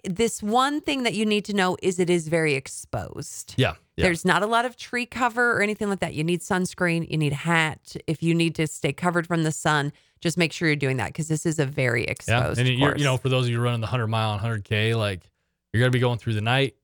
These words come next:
Speaker 1: Yeah.
Speaker 2: And so you wanna make sure you've got some warm clothes that you can put on in your drop bags, you know, that
Speaker 1: Yeah.
Speaker 2: you're gonna be accessing during those overnight
Speaker 1: Boy, did we have a
Speaker 2: hours.
Speaker 1: lot of wind last year.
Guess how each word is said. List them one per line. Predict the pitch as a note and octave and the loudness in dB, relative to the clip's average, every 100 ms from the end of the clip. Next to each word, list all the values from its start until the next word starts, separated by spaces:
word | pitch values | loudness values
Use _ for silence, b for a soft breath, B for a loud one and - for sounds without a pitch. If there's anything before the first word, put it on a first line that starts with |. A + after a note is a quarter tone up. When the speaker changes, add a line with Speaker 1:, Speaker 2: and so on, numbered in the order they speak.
| - | 0
Speaker 1:
Yeah. | D#3 F#3 | 2 2
Speaker 2:
And | A2 G#2+ | 0 -4
so | - G#2 | -2 -2
you | G#2 G#2+ | 0 0
wanna | G#2+ G#2+ | 0 -2
make | G#2+ | -4
sure | - G#2 | -4 -4
you've | G2+ G2 | -4 -2
got | G#2 G2+ - | 0 0 -4
some | G#2+ G2 | -8 -2
warm | A2 A#2+ A#2+ | 0 0 -2
clothes | - C3+ C#3 C3 | 0 2 2 0
that | A#2 | -4
you | |
can | A2 | -6
put | - A#2+ | -2 -2
on | A2 A2 | 0 -2
in | A2 | -4
your | G2 | -2
drop | A#2 G#2 | -2 -2
bags, | G2+ G2 G2 - | -4 -6 -8 -8
you | G#2+ | -8
know, | F#2 | -4
that | C#3 | -2
Speaker 1:
Yeah. | |
Speaker 2:
you're | C3 | -2
gonna | G2+ | -4
be | G2 | -6
accessing | F#2 F#2+ F#2+ - G2 | -6 -4 -6 -6 -6
during | F#2+ F2+ | -6 -8
those | F2 F2 | -10 -8
overnight | F#2 E2 | -4 2
Speaker 1:
Boy, | F3 | 4
did | F3+ E3 | 4 0
we | |
have | E3 E3 | 0 2
a | |
Speaker 2:
hours. | D#3+ | 2
Speaker 1:
lot | D#3 | 2
of | |
wind | D3 C#3+ C3+ | 0 -2 -2
last | C3 B2+ - | -6 -6 -8
year. | B2+ B2 | -8 -8